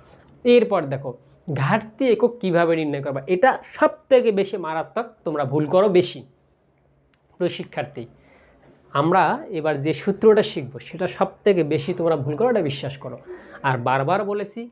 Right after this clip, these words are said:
ক্লাসের শুরুতেও বলেছি এবং প্রত্যেকটা ভিডিওতেই আমি বলি যে লিখতে হবে ভাই। প্রথম যে বেসিক যে ভিডিওগুলো থাকে, প্রত্যেকটা অধ্যায়ের প্রথম দুইটা ভিডিও, এগুলো নোট করতে হবে। কিন্তু তোমরা তো নোট করো না,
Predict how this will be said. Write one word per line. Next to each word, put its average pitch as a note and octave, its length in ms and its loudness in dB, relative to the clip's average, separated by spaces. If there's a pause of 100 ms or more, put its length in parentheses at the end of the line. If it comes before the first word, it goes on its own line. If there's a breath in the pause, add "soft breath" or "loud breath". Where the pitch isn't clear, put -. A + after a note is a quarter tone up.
ক্লাসের D#3 320 -8
শুরুতেও F3 560 4
বলেছি G3 360 -2
এবং G3+ 200 2
প্রত্যেকটা F#3+ 460 0
ভিডিওতেই F3+ 640 4
আমি A3 160 0
বলি A3 480 -2 (760 soft breath)
যে F3 180 6
লিখতে G#3+ 580 2
হবে D#3 280 0
ভাই। C#3+ 160 -2 (120)
প্রথম B3 460 4
যে G#3+ 80 6
বেসিক A3+ 680 2
যে B3 140 -4
ভিডিওগুলো G3+ 640 -2
থাকে, F#3 280 -4
প্রত্যেকটা F3+ 540 -2
অধ্যায়ের D#3 420 0
প্রথম F3 380 -2
দুইটা D3+ 300 2
ভিডিও, D3 460 0 (460 loud breath)
এগুলো D#4+ 200 4
নোট D#4 320 4
করতে A3 320 0
হবে। B2+ 240 -6 (180)
কিন্তু G3+ 140 -14
তোমরা F#3 160 -4
তো F#3 80 -2
নোট C#3+ 320 -2
করো B2 220 -4
না, B2 180 -8